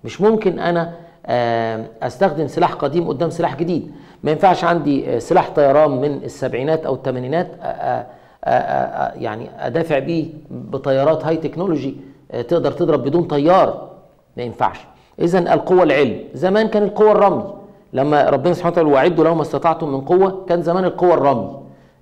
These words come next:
اللي هو ال-، التنشين. دلوقتي بقت قوة تكنولوجية، قوة علمية. مين يملك، آه، الاستشعار عن بعد؟ مين يملك طيارات بدون طيار؟ مين يملك، آه، صواريخ بعيدة المدى؟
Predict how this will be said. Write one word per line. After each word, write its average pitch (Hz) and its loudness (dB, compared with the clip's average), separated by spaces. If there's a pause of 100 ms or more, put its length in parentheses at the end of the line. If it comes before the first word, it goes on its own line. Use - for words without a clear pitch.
اللي 123 0
هو 156 6
ال-، 139 0
التنشين. 131 -2 (200)
دلوقتي 151 2
بقت 143 2
قوة 156 2
تكنولوجية، 139 0 (260)
قوة 131 2
علمية. 131 0 (1400)
مين 175 2
يملك، 170 2
آه، 131 2
الاستشعار 139 2
عن 131 4
بعد؟ 117 2 (140)
مين 143 0
يملك 143 0
طيارات 127 2
بدون 135 -4
طيار؟ 123 -4
مين 175 0
يملك، 170 2 (520)
آه، 131 2
صواريخ 151 2
بعيدة 143 0
المدى؟ 131 0